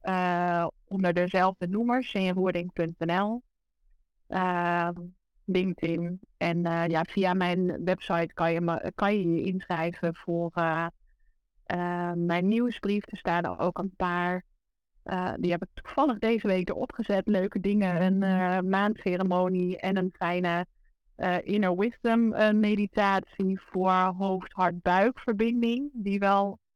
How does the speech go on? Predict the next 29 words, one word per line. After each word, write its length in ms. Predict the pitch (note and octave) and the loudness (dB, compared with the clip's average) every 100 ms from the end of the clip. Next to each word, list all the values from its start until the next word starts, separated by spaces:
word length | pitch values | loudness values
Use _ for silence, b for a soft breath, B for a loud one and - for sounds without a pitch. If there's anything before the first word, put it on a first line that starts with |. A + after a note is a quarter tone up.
| _ _ _ _ _ | _ _ _ _ _
nou 140 | - F3+ | -2 0
ja, 120 | D3 | 0
als 260 | - F#3+ - | 0 -2 -2
je 60 | |
het 80 | F#3 | 0
hebt 260 | G3+ F3+ - | 0 0 0
over 300 | E3+ F3+ F3+ | 0 0 0
waar 200 | F3+ F#3+ | 0 0
kan 220 | - F3 | 0 0
je 80 | F3+ | 0
beginnen, 440 | F#3 - F#3+ F3 | -4 -4 -2 0
dan 160 | E3+ F#3 | -2 -2
zou 180 | F3+ F3+ | 0 0
dat 200 | F#3 - | 0 -2
een 140 | E3+ | -2
mooie 340 | F3+ A3 A#3 | -2 0 0
zijn. 460 | G#3+ G3 G3+ B3 C4 _ _ _ _ _ _ _ _ _ _ _ _ _ _ _ | 2 2 2 -2 -4 _ _ _ _ _ _ _ _ _ _ _ _ _ _ _
Ehm, 840 | - F#3+ F#3+ F#3+ F#3 F#3 F#3 F#3 F#3+ F#3+ _ _ _ _ _ _ _ _ _ _ _ _ _ _ - | 0 2 2 2 2 2 0 -2 -6 -10 _ _ _ _ _ _ _ _ _ _ _ _ _ _ -4
en 340 | G3 G3 F#3 _ _ | 0 0 -2 _ _
ik 160 | - F3 | -4 -2
ben 180 | F3 E3+ | 0 0
helemaal 380 | E3 E3+ E3+ F#3 | 0 0 0 0
niet 200 | F3+ - | 0 -2
van 120 | E3 | -2
een 80 | E3 | 0
nieuwsbrief 460 | F3 F#3+ E3+ E3 | -2 -2 -4 -4
eigenlijk. 520 | - E3 E3 - F3 | -4 -2 -4 -4 -4
Dus 160 | E3 E3+ | -2 -4
ik 100 | - | -6